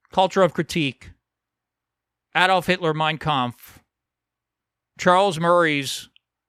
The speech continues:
The Bell Curve, or maybe even, you know, you could actually skip The Bell Curve and go straight to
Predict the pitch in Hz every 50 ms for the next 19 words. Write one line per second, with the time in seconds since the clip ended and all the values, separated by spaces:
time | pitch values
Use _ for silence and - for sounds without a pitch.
0 | _ _ _ _ _ _ _ _ _ _ _ _ _ _ _ 127 135 120 - 151
1 | 160 180 190 - - - 135 117 113 110 113 104 - _ _ _ _ _ _ _
2 | _ _ _ _ _ _ _ _ _ _ _ _ _ _ _ _ _ - 151 143
3 | 165 247 320 330 294 247 220 202 180 170 170 156 151 147 123 110 101 - - -
4 | - _ - 180 277 330 349 302 285 - - - 202 147 - - - 202 190 196
5 | - 165 131 117 143 147 165 160 - - 180 175 180 165 156 143 143 135 139 135
6 | 131 - - - 175 160 170 160 156 - - 160 151 135 127 123 120 113